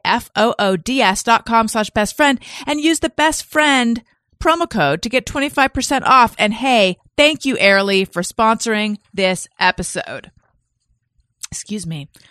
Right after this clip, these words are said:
I got part of the Jeff affliction where I can't talk. Okay. I think in a moment we should do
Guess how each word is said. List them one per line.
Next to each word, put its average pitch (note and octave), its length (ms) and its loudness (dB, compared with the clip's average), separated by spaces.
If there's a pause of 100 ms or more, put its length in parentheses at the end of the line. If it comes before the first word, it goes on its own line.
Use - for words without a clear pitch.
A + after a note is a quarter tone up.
(460)
I G3 100 -8
got G3+ 300 2
part A3 220 2
of G3+ 80 0
the G3+ 60 0
Jeff A#3 360 2
affliction B3 460 -4
where G#3 100 2
I G#3 60 4
can't - 280 -2
talk. A3+ 260 2
Okay. F#3 420 -2 (420)
I G#3 60 -12
think C#4 260 -4
in D#4+ 80 -4
a C#4+ 60 -2
moment G3+ 680 -2 (440)
we F#3 200 -4
should F3 320 -6
do E3 680 0